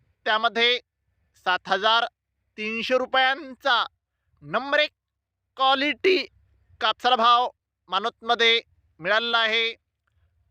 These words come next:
शेतकरी मित्रांनो, आपल्याकडे मानवतची तिसरी पावती आहे, त्यामध्ये सात हजार तीनशे साठ रुपयांचा नंबर एक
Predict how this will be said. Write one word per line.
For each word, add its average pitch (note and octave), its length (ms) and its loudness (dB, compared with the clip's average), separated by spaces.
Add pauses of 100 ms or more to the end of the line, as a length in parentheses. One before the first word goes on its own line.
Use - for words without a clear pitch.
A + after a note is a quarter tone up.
(160)
शेतकरी A3 200 -4
मित्रांनो, A#3 400 -2 (220)
आपल्याकडे A3+ 440 -2
मानवतची A#3 920 -4 (680)
तिसरी C#4 260 -4
पावती C4+ 360 2
आहे, C4 340 2 (460)
त्यामध्ये A#3+ 540 2 (640)
सात F3 240 -2
हजार A3 380 0 (680)
तीनशे A#3 460 0
साठ A#3 320 0
रुपयांचा C4 880 -2 (520)
नंबर C#4 460 -4
एक D4+ 100 -2